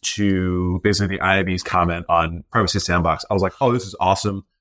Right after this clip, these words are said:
I'll take a quick look, and then we'll do this episode with Mike." And I open it,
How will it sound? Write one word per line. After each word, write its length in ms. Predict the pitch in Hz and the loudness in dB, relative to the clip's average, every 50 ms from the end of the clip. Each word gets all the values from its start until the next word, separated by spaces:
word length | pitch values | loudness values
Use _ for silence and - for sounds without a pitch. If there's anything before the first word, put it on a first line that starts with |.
| _ _ | _ _
I'll 80 | - - | -2 0
take 120 | - 87 | 0 0
a 40 | 101 | 0
quick 240 | - - 113 104 - | 0 0 -2 0 0
look, 320 | 98 104 101 101 95 - - | 0 0 0 0 0 -2 -4
and 80 | 98 | -2
then 60 | 95 | -2
we'll 100 | 95 95 | 0 0
do 140 | 85 101 101 | 2 2 0
this 180 | 92 90 - - - | 0 -2 -2 -2 -2
episode 280 | 92 87 - 107 95 90 | -2 0 2 0 0 0
with 120 | 90 101 | 0 0
Mike." 360 | 135 135 120 107 101 - _ _ _ _ _ _ _ - | 0 2 2 0 -2 -6 _ _ _ _ _ _ _ -10
And 160 | 101 110 117 | -4 -2 0
I 40 | 131 | 0
open 280 | 160 185 185 131 110 | 0 0 0 -2 -2
it, 200 | 101 95 95 - | -2 -4 -4 -6